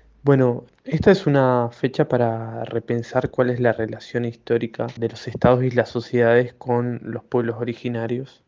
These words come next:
en el continente, y si bien en su origen capaz que tiene una connotación un tanto folclórica, o también se sirve para repensar cuáles son las relaciones coloniales a la interna de nuestros países.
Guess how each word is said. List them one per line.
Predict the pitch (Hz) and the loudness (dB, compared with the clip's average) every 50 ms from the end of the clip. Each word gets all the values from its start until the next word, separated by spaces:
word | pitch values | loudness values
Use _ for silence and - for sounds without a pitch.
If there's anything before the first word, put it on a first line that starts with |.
| _ _ | _ _
en | - 117 | -10 -10
el | 120 113 | -10 -10
continente, | - - 117 113 - 120 117 113 113 117 117 - - 127 131 | -10 -10 -10 -8 -8 -8 -6 -6 -6 -8 -8 -8 -8 -8 -6
y | - 120 | -6 -8
si | 113 - 135 131 | -6 -4 -4 -2
bien | 123 131 139 143 143 139 135 | 0 2 2 2 2 2 2
en | 131 127 117 | 0 0 -2
su | - - 123 | -4 -4 -2
origen | 120 127 123 - - 127 123 | -2 -2 -2 -2 -4 -6 -4
capaz | 120 113 - - - | -6 -8 -10 -12 -12
que | - - 123 | -8 -8 -6
tiene | 127 127 123 | -6 -4 -6
una | 123 123 123 120 117 117 | -4 -4 -6 -6 -8 -10
connotación | - - 120 117 113 120 113 107 - - 127 123 120 123 | -10 -12 -12 -10 -10 -10 -10 -10 -8 -8 -8 -8 -8 -8
un | 117 | -8
tanto | 120 117 123 117 120 113 | -8 -8 -8 -8 -8 -10
folclórica, | - - 123 117 113 - - 123 123 123 123 123 123 120 120 120 117 120 113 - - 113 107 104 104 | -8 -6 -8 -8 -8 -8 -12 -10 -8 -6 -2 0 0 0 0 0 -2 -6 -8 -10 -10 -8 -8 -8 -8
o | 101 110 107 110 113 117 _ _ | -8 -10 -12 -14 -16 -18 _ _
también | - 127 127 131 131 135 135 135 135 135 135 | 2 2 2 4 4 4 4 4 2 2 -2
se | - - - 127 120 123 123 127 123 | -4 -2 0 2 2 2 0 -4 -6
sirve | - - 135 127 123 123 127 123 | -2 0 0 2 4 4 2 4
para | 123 - 117 113 113 110 110 110 110 110 110 110 107 110 | 2 2 0 2 2 0 0 -2 -2 -2 -4 -4 -4 -6
repensar | - - 117 113 - 120 117 117 113 - - - 120 120 117 - 135 131 _ | -4 -2 -4 -2 -2 -2 -4 -4 -4 -6 -2 2 2 2 2 0 -6 -8 _
cuáles | - 127 127 127 - | 0 2 2 2 0
son | - 139 | 0 -2
las | 135 123 120 - | -2 -2 -2 -2
relaciones | - 120 117 113 - - - - 127 123 123 123 123 123 120 113 110 - - - | -2 -2 -2 -2 -6 -6 -4 -2 -2 0 0 0 -2 -2 -4 -8 -10 -14 -8 -2
coloniales | - 120 117 113 117 131 151 160 151 123 113 110 - | 2 2 2 2 2 4 6 6 6 6 4 0 -2
a | - | -4
la | 110 117 | -4 -4
interna | 117 113 113 117 110 117 113 110 | -4 -4 -2 -2 -2 -2 -2 -4
de | 110 113 | -6 -6
nuestros | 120 113 - - 120 - | -8 -10 -10 -10 -12 -4
países. | - - 113 110 107 110 - - | 0 0 0 0 0 -4 -10 -18